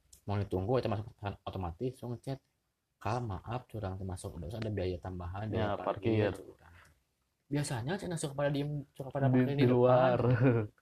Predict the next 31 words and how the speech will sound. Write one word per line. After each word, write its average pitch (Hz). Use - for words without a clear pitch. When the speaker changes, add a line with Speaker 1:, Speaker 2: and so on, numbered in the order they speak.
Speaker 1:
Ah, 139
anjing, 98
benar, 123
curang 104
teh. 101
Ya -
udah, 143
dari 127
itu -
mau 135
ditunggu. 117
Bawa 95
apa? 127
Aing 92
pas -
nepi, 95
aing 135
ternyata 117
parkir. 104
Leos 123
we 135
langsung. 135
Speaker 2:
Itu 131
dilihat 127
Speaker 1:
Itu. 135
Speaker 2:
lagi. 127
Speaker 1:
Aing 165
nempo 165
di 156
nu 156
riwayat, 151